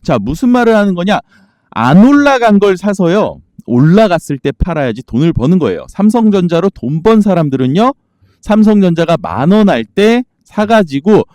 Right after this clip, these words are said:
백만 원 넘어갔을 때 액면 분할 하기 전에 팔아서 백 배 수익을 가져간 거예요.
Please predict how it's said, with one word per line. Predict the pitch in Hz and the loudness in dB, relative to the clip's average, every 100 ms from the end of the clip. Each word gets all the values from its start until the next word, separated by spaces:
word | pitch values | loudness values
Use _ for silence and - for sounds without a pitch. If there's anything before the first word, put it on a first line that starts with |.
| _ - | _ -4
백만 | 156 190 226 240 | 2 4 4 2
원 | 247 | 0
넘어갔을 | 143 120 180 175 143 - 131 110 | 0 0 0 0 -2 -4 -8 -6
때 | - 156 98 - _ - | -2 -2 -4 -8 _ -8
액면 | 104 147 196 226 | -2 2 4 4
분할 | 190 165 160 | 2 0 -2
하기 | 165 247 240 | -4 -6 -6
전에 | 196 165 160 - | -4 -4 -4 -4
팔아서 | 262 247 226 226 | -2 -2 -2 -4
백 | - 92 - | -6 -10 -6
배 | 151 | -6
수익을 | 143 139 123 131 143 | -4 -6 -4 -6 -8
가져간 | - 90 151 - 110 | -10 -10 -10 -8 -6
거예요. | 104 76 | -6 -10